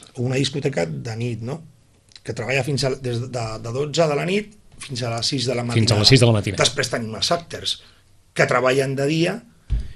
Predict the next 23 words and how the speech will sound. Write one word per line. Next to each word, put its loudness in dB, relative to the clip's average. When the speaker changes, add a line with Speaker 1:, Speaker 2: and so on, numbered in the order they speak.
Speaker 1:
que -6
són -4
des -4
de -6
les, -8
des -8
de -4
les -4
sis, 0
set 0
de 0
la 2
matinada -2
fins 0
a 0
la 0
una -4
de -2
la -4
migdiada. -4
Speaker 2:
Mhm. 4
A 2
Sitges, 6